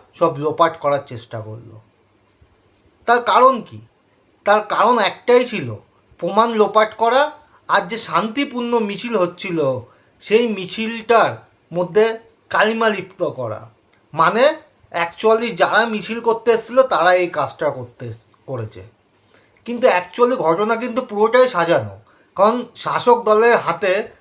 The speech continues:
সে ক্ষমতা বেরিয়ে গেছিল। তাদের কিছু কমেন্টস যে, "হ্যাঁ, মেয়েটা তো চলে গেছে, সে তো ফিরে আসবে না, দশ লক্ষ টাকা দিচ্ছি।" আরে ভাই, দশ লক্ষ টাকা আমি তোকে দিচ্ছি, মেয়েটার জীবন ফিরিয়ে আনতে পারবি?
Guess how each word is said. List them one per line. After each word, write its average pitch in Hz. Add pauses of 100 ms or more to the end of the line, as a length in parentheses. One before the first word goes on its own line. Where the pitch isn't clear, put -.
(160)
সে 208
ক্ষমতা 202
বেরিয়ে 196
গেছিল। 143
তাদের 202
কিছু 226 (180)
কমেন্টস 185 (400)
যে, 190
"হ্যাঁ, 175 (480)
মেয়েটা 180
তো 214
চলে 196
গেছে, 233
সে 175
তো 190
ফিরে 180
আসবে 202
না, 240
দশ 160
লক্ষ 175
টাকা 160
দিচ্ছি।" 123 (800)
আরে 220
ভাই, 254
দশ 208
লক্ষ 247
টাকা 254
আমি 233
তোকে 254
দিচ্ছি, 247
মেয়েটার 214
জীবন 214
ফিরিয়ে 214
আনতে 214
পারবি? 226